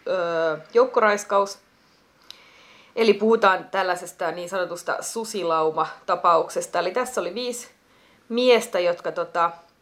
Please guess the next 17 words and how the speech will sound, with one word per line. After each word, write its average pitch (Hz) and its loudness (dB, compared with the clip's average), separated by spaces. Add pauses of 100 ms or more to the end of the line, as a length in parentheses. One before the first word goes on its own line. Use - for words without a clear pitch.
(920)
joukkoraiskasivat 175 -2 (920)
naisen, 214 2 (240)
ja, 170 0
ja 175 -4
sit 175 -16
tästä 190 -4
syntyi 160 -6 (720)
hirveä 175 4
halu, 185 4
ja 175 6
he 180 0
kuvasi 180 0
tosiaan 139 -6
tätä 143 -10
tapahtumaa 156 -4
myös. 175 -6 (1300)
Öö, 175 2